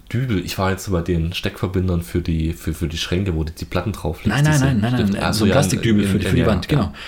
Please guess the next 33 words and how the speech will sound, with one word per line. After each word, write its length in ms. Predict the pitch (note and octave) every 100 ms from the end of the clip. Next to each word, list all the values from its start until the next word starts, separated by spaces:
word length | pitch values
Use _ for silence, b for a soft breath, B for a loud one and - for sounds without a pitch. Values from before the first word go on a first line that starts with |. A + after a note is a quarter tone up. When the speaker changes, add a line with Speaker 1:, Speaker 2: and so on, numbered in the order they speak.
| B B B -
Speaker 2:
Und, 320 | G2 G2+ G2+
äh, 260 | G#2 F#2 G#2 - - - - -
die 80 | C3
solltest 280 | C#3+ D3+ C#3+
du 40 |
halt 100 | A2+
über 60 | -
eine 120 | A2+
Kerze 300 | G#2+ B2 -
anschmelzen, 600 | A#2 C#3+ D3+ D3+ - E3 -
reindrücken 720 | - - D#3+ C#3+ C3+ C#3+ C3+ -
und 120 | G2+
dann 120 | G2
hast 160 | A2 -
du 60 |
einen 100 | G2
perfekten 400 | F#2 F#2+ G#2 -
Abdruck 260 | - - -
davon 240 | G#2+ F#2
gehabt. 240 | F2 F2+ -
Und 120 | G2+
die 80 | A#2+
waren 520 | C3 B2+ C3+ G#2+ C#3 -
stark 520 | - - A2+ C#3 C#3+
genug, 340 | A2 A2+ A2 -
wenn 100 | G#2+
du 60 | G#2
Speaker 1:
Ja. 60 |
Speaker 2:
ein 40 | D#2
bisschen 240 | A#2 G#2
vorsichtig 420 | A2 G#2+ G2+ G#2
warst 280 | - - -
dafür. 260 | - -